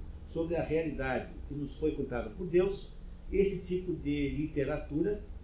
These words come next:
chamada Bíblia, por exemplo, não cabe em nenhum dos outros, é, aí, é, nas outras caixas.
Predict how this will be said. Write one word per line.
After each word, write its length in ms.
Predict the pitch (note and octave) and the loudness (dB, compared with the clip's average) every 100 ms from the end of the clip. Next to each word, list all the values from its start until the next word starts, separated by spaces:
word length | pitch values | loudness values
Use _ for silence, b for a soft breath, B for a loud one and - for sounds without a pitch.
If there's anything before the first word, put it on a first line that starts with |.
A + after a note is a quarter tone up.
| - | -10
chamada 680 | - C3 C3 A#2+ A2 G#2 - | -6 -2 0 0 -2 -4 -4
Bíblia, 340 | C#3 F3 C#3 - | -2 0 0 -2
por 80 | B2 | -2
exemplo, 380 | E3 D3 D#3+ E3 B B B B D#3+ | 0 -2 -4 -6 B B B B 0
não 260 | G3 A#3 | 0 0
cabe 340 | - F3+ F#3 G#3+ | 0 2 2 2
em 200 | G#3+ G3 | -2 0
nenhum 360 | F#3+ F3+ F#3 | 2 2 0
dos 220 | F#3 E3+ C#3 | 0 2 4
outros, 520 | C#3 D#3 C#3+ - E2 | 2 0 -6 -4 -4
é, 460 | B2+ B2+ A#2+ A#2 G#2+ | -2 -2 -2 -2 -2
aí, 800 | A#2 B2 C3 C3 A#2+ A#2 A2+ A2+ | 0 0 -2 -2 0 0 -2 -4
é, 100 | A2+ | -4
nas 100 | A#2+ | -4
outras 280 | A2+ E3 C3+ | -2 0 2
caixas. 280 | A#2 - | 0 -4